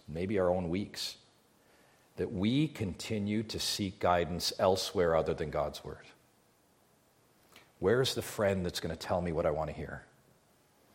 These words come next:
Where's the news item that tickles my ear?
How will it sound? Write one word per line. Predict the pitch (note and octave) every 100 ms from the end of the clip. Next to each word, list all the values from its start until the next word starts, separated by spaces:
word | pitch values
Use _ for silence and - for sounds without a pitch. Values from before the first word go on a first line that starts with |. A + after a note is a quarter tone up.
| _ _ -
Where's | G#2 B2+ A#2+
the | A2+
news | A2 C3+ C#3
item | A#2 G2+ F2
that | F2
tickles | - A#2 G2+ -
my | E2 E2+
ear? | D#2 A#1+